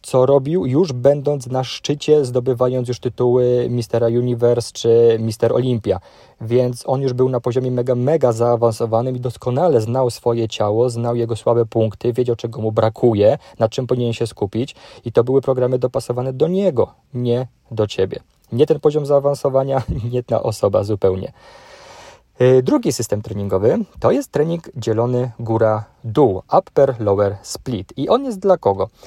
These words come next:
On może też być dla osób początkujących, które już na przykład mają za sobą pierwsze miesiące treningu systemem F B W.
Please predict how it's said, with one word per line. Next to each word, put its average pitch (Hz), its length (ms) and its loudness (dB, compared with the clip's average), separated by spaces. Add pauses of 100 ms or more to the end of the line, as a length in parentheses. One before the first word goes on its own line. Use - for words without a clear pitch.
(160)
On 185 200 0 (160)
może 269 360 2
też 139 180 2
być 123 140 -2
dla 113 140 0
osób - 260 -2
początkujących, 110 960 -2
które 127 320 0
już 110 140 -2
na - 80 -2
przykład - 260 -6
mają 110 440 0
za - 140 -8
sobą 107 260 -4
pierwsze 123 300 -2
miesiące 113 440 -4
treningu 107 580 -6
systemem 104 600 -4
F 117 140 -2
B 110 180 0
W. 98 240 0